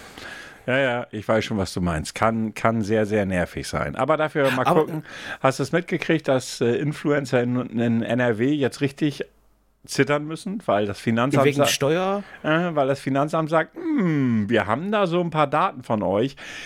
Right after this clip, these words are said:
Speaker 1: Ähm, so, soll wohl ein Volumen von dreihundert Millionen Euro ausmachen von Leuten, die irgendwie das Finanzamt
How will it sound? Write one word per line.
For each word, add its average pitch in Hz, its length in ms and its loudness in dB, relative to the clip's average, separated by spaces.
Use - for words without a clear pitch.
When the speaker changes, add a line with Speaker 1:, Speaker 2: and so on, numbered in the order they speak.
Speaker 1:
Ähm, 113 680 0
so, 123 280 0
soll 139 320 0
wohl 139 380 0
ein 131 300 -2
Volumen 147 320 2
von 143 180 2
dreihundert 139 340 0
Millionen 131 360 0
Euro 135 360 2
ausmachen 107 640 0
von 113 280 0
Leuten, 123 340 0
die 117 140 -2
irgendwie 123 420 0
das 117 160 2
Finanzamt 120 680 0